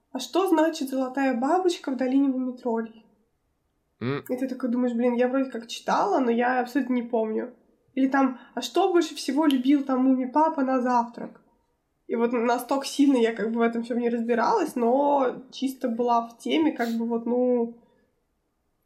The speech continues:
Speaker 1: скажем так, в общих чертах. Мне всегда, как, э, типа, иллюстратор, мне очень-очень нравилось, как они сделаны.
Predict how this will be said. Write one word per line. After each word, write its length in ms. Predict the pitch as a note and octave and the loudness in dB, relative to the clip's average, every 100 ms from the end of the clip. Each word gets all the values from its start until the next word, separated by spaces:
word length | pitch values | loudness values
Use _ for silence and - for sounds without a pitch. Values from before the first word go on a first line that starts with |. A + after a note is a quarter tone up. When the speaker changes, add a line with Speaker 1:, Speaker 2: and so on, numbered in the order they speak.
| - | -20
Speaker 1:
скажем 360 | - B3 A#3+ A#3+ | -6 -4 -2 -2
так, 220 | B3 A#3+ | -2 0
в 20 | C4 | -2
общих 280 | C4 A#3 | -2 -8
чертах. 500 | - A#3 A#3 B3 F4 C4 | -4 -4 0 0 0 -2
Мне 240 | B3 B3+ | 0 0
всегда, 600 | C4 A#3 A#3+ A#3+ A#3+ A#3 | -2 -2 2 2 2 0
как, 400 | A#3 A#3 A#3 - A#3 | 0 -4 -4 -10 -6
э, 280 | G#3+ G#3 - | -4 -4 -6
типа, 240 | A#3 B3 | -8 -6
иллюстратор, 560 | A#3+ A#3 B3 C4+ D#4 C4 | -4 -4 -2 0 0 -2
мне 180 | A#3+ A#3+ | 0 -2
очень-очень 400 | B3 A#3 A#3 A#3 | -2 -4 -4 -2
нравилось, 360 | A#3 A#3+ A#3 | 0 0 -4
как 180 | A3+ A#3+ | -6 -6
они 120 | A#3+ | -6
сделаны. 540 | A3+ A#3+ A3 G#3+ A3 | -4 -2 -2 -2 -8